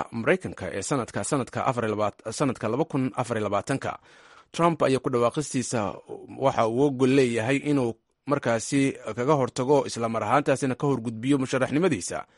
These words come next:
xubnaha kale ee xisbiga Jamhuuriga ee la filayo inay sidaas oo kale ay sameeyaan.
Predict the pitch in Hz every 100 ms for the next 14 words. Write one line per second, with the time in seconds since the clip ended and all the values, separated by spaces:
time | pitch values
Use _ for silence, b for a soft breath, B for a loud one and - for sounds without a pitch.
0 | b b - - 139 120 127 120 113 135
1 | 117 110 104 107 143 120 110 104 98 143
2 | 120 120 120 127 110 127 101 - 110 101
3 | 117 107 95 98 101 113 113